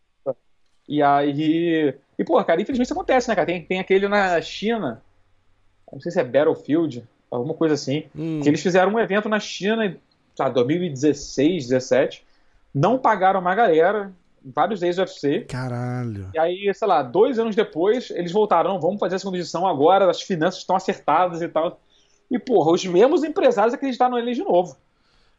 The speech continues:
Speaker 2: Caralho.
Speaker 1: Aí foi, fez um evento de novo, aí foi, teve o,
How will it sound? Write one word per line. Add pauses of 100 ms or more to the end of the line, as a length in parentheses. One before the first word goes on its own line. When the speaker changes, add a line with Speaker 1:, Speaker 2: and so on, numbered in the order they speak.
(360)
Speaker 2:
Caralho.
Speaker 1:
Aí
foi,
fez
um
evento
de
novo,
aí
foi,
teve
o,